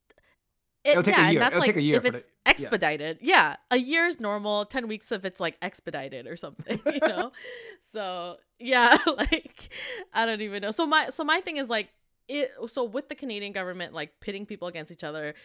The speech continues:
Speaker 1: having the snitch line, is the Canadian government now creating Karens, right? Creating, like, angry people. 'Cause I, I've noticed with the, the pandemic, like,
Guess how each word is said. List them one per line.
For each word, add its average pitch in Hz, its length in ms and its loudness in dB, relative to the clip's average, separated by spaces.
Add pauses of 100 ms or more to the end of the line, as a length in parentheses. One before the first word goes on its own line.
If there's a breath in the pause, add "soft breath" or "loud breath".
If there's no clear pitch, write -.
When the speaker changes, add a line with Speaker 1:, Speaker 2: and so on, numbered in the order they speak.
Speaker 1:
having 240 360 0
the 226 100 -4
snitch - 360 -10
line, 143 440 -10 (760 loud breath)
is 302 280 0
the 359 120 -8
Canadian 233 480 -4
government 220 420 -6
now 190 220 -4
creating 196 720 -8
Karens, 151 880 -8 (260 soft breath)
right? 160 400 -2
Creating, 247 440 0
like, 175 280 -2
angry 165 920 -8 (280 soft breath)
people. 160 1000 -2 (180 loud breath)
'Cause 277 140 -10
I, 294 160 4
I've 277 160 0
noticed 302 400 -4
with 262 180 -4
the, 202 260 -4
the 185 160 -8
pandemic, 190 720 -6
like, 156 300 -8